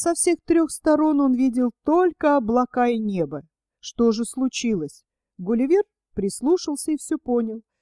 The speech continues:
В шуме ветра он ясно различил взмахи широких могучих крыльев. «Должно быть, какая-нибудь огромная птица высмотрела домик Гулливера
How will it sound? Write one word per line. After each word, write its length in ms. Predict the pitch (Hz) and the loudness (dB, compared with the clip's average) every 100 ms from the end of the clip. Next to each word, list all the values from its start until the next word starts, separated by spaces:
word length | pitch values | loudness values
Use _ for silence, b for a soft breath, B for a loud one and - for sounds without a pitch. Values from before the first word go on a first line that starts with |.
| _ _ | _ _
В 60 | - | -10
шуме 380 | - 277 233 | 0 2 2
ветра 480 | 202 262 339 214 170 - b b | 0 -2 -2 -4 -6 -8 b b
он 240 | - 294 262 - | -2 0 0 -4
ясно 600 | 214 208 339 349 - 302 | -4 0 0 0 -2 0
различил 640 | 269 233 247 - 320 302 - | 0 -2 -4 -2 0 0 -4
взмахи 840 | 196 180 175 190 262 330 311 - | -12 -10 -6 -4 -2 -2 -2 -4
широких 760 | 240 - 254 233 302 339 240 - | -4 -2 0 2 0 0 -4 -4
могучих 640 | 220 214 202 285 - 269 | -2 -2 0 -2 -2 -8
крыльев. 540 | - 262 247 175 156 151 _ _ _ _ _ _ - | -2 0 0 -2 -8 -12 _ _ _ _ _ _ -4
«Должно 540 | 196 190 170 180 226 | -2 0 -2 -2 -2
быть, 280 | 254 277 - | 0 -4 -4
какая-нибудь 1120 | 214 202 196 - 214 240 254 262 233 269 - | -2 -2 -4 -4 -2 0 -2 -2 -2 -2 0
огромная 560 | 262 240 294 285 311 | -2 0 0 0 -2
птица 680 | 320 - 349 269 - 190 156 - _ _ | -6 -4 -2 -2 -4 -8 -8 -12 _ _
высмотрела 840 | 254 269 320 - 220 214 220 247 254 | 0 2 2 2 -2 0 2 2 2
домик 360 | 277 240 208 | 2 2 0
Гулливера 640 | 190 220 277 370 359 233 | 2 0 2 2 2 2